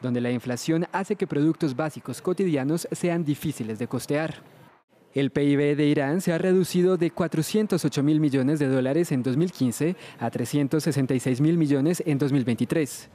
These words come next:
luego de que el entonces presidente de Estados Unidos, Donald Trump, se retirara del acuerdo nuclear de Teherán y volviera a imponer sanciones en dos mil dieciocho. La economía de Irán recibió un golpe significativo.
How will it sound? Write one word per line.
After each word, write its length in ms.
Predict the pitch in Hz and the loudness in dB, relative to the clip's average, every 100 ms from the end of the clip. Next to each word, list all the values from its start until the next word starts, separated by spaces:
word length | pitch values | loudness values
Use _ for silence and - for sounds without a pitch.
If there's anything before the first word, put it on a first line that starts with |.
| - - - - | -20 -20 -20 -10
luego 320 | 127 127 127 135 | -2 0 2 2
de 140 | 139 | 2
que 200 | - 139 | 2 2
el 80 | 135 | 2
entonces 420 | 131 151 143 156 | 2 0 0 -2
presidente 640 | - 147 143 156 160 175 | -2 -2 0 0 2 0
de 140 | 170 160 | 2 0
Estados 400 | - 185 190 151 | 0 0 0 2
Unidos, 360 | 147 151 156 | 4 4 2
Donald 280 | 165 208 180 | 2 0 -2
Trump, 300 | - 127 156 - - - | -2 -2 -2 -6 -18 -8
se 140 | 120 | -4
retirara 480 | 117 123 131 139 139 | -4 -2 -2 0 0
del 160 | 131 | 0
acuerdo 360 | 123 - 143 151 | 0 0 0 2
nuclear 500 | 147 135 135 139 160 | 2 2 0 0 -2
de 140 | 165 | -2
Teherán 460 | 160 147 156 170 190 | 0 0 0 -2 -4
y 80 | 208 | 0
volviera 400 | 190 190 196 151 | 0 2 0 0
a 60 | 135 | -2
imponer 380 | 127 131 139 | -2 0 -2
sanciones 540 | 135 127 131 139 170 165 | -2 -6 -2 -2 -2 -2
en 80 | 127 | -2
dos 140 | 120 | 0
mil 120 | 131 | 0
dieciocho. 600 | 117 110 147 143 - - - - - - - - | -2 -2 0 0 -4 -14 -18 -20 -20 -20 -20 -8
La 140 | 120 | -6
economía 420 | 120 127 127 135 | -4 -2 0 2
de 100 | 131 | 2
Irán 280 | 127 143 160 | 0 0 -2
recibió 480 | 170 147 147 160 175 | -2 -2 0 0 0
un 140 | 185 180 | -2 0
golpe 340 | 175 151 170 | 0 0 -2
significativo. 880 | - 156 131 120 123 175 185 135 | -2 -4 -4 -4 -6 0 0 0